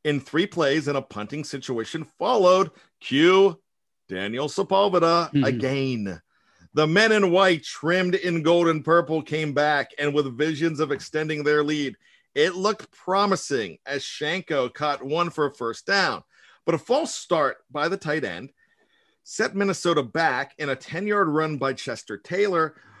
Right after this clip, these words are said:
Speaker 1: was not sufficient enough to move the chains, and the Steelers called their first time out.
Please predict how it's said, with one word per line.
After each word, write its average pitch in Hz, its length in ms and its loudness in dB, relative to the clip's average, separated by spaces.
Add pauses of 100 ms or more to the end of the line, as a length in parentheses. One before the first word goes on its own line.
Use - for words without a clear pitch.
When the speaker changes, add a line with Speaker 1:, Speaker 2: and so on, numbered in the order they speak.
(100)
Speaker 1:
was 143 220 -2
not 160 420 -2
sufficient 180 840 -6
enough 143 400 -6
to 151 100 -4
move 127 220 -6
the 156 80 -6
chains, 170 640 -4 (400)
and 165 200 0
the 160 60 -2
Steelers 151 720 0
called 107 520 -2 (560)
their 135 200 0
first - 560 -6
time 127 400 -8
out. 110 420 -10